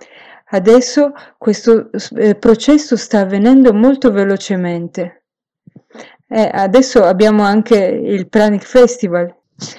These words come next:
e durante il Pranic Festival ho sempre apprezzato, ehm, completamente, ehm,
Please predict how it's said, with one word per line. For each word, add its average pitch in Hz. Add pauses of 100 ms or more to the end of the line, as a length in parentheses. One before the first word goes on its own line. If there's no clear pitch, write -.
(160)
e 208
durante 226 (220)
il 196
Pranic 226
Festival 254 (320)
ho 214
sempre 233
apprezzato, 226 (440)
ehm, 185 (340)
completamente, 233 (320)
ehm, 185